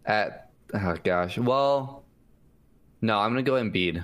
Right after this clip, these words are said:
at twelve. Kinda forget about Embiid. Yeah, Embiid at twelve, uh, Kyrie at thirteen,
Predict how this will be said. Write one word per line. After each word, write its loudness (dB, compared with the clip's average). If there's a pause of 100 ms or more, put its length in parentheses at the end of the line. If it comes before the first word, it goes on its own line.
(160)
at -2
twelve. -2 (1120)
Kinda -2
forget 0
about 0
Embiid. -2 (2000)
Yeah, 0 (200)
Embiid 0
at 0
twelve, 0 (600)
uh, 2
Kyrie 0
at -4
thirteen, -2